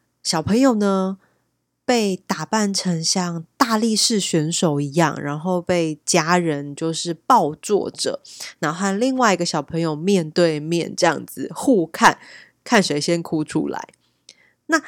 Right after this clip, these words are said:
也有些地方呢，是他们真的就打造了一个相扑的舞台，然后呢，也会有不知道是不是真的相扑选手，反正就是长得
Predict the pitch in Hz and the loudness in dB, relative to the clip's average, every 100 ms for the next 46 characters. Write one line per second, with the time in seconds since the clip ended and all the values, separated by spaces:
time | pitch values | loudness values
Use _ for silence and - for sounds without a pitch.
0 | - _ 214 277 247 190 - - 233 240 | -12 _ 6 8 8 6 2 4 4 4
1 | 240 214 208 208 196 185 185 - 208 240 | -2 0 0 0 -2 -4 -4 -4 -4 -2
2 | 262 349 349 302 294 226 175 254 254 220 | 0 2 0 0 -2 -4 -2 0 0 0
3 | 214 226 - - 269 226 - 247 226 - | -2 -2 -2 -2 -2 -4 -4 -2 -2 -2
4 | 147 135 - - 82 - _ - - - | -6 -6 -10 -12 -12 -16 _ -20 -20 -20
5 | _ _ - 226 262 349 311 277 262 196 | _ _ 0 2 4 2 4 2 2 2
6 | 180 269 254 190 170 - - _ _ _ | 2 2 2 2 -2 -2 -8 _ _ _
7 | _ - 254 262 247 240 240 - 226 220 | _ -4 6 6 6 4 0 4 4 4
8 | 202 214 196 175 185 185 165 143 151 160 | 2 2 2 2 0 0 -2 -2 -2 -2
9 | - 139 165 190 175 180 - _ _ _ | -2 -8 -6 -4 -2 -4 -8 _ _ _
10 | _ _ - - 165 165 160 | _ _ -4 -2 -2 0 0